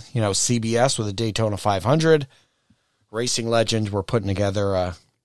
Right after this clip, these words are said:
kind of a memorial episode for him, talking to a bunch of different people, pulling some stories from previous episodes about Ken, so you can check those out as well.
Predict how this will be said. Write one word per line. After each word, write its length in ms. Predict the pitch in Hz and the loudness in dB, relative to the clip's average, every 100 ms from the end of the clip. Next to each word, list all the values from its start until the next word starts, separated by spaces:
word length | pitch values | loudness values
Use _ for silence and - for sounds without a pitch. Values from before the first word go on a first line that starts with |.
| - | -16
kind 160 | - 101 | -10 -8
of 80 | |
a 60 | 92 | -6
memorial 720 | 92 92 98 101 107 107 101 - | -6 -4 -2 -2 0 0 -2 -2
episode 600 | 107 110 - 107 104 95 | -2 0 2 4 2 -2
for 200 | - 92 | -4 -2
him, 380 | 104 139 160 175 _ _ _ _ | 4 4 4 0 _ _ _ _
talking 300 | - 101 98 | -4 -2 -2
to 80 | 101 | -2
a 40 | 95 | 0
bunch 220 | 107 101 | 0 0
of 60 | |
different 280 | - 104 98 | -2 -2 -4
people, 520 | - 147 139 135 123 - _ _ - | -4 -2 4 4 4 -2 _ _ -4
pulling 280 | 127 120 110 | 0 2 2
some 180 | - | 0
stories 580 | 101 - 120 117 113 104 | -2 0 2 2 2 0
from 500 | - 104 101 95 87 - _ _ | -2 0 0 -2 -4 -10 _ _
previous 460 | - 120 113 110 101 | -6 -2 0 0 0
episodes 760 | 107 113 - 117 117 113 - - - | 0 0 2 2 2 0 -6 -6 -8
about 320 | 107 117 117 | 0 0 0
Ken, 380 | 127 123 123 120 _ _ _ _ _ _ | 2 4 4 0 _ _ _ _ _ _
so 180 | - - | -10 -6
you 100 | 95 | -6
can 120 | 98 | -6
check 240 | - 101 - | -4 -4 -2
those 300 | 101 95 95 | -4 -2 -2
out 260 | 92 90 _ - | -2 -2 _ -12
as 160 | 95 90 | -10 -4
well. 280 | 104 113 | -4 -4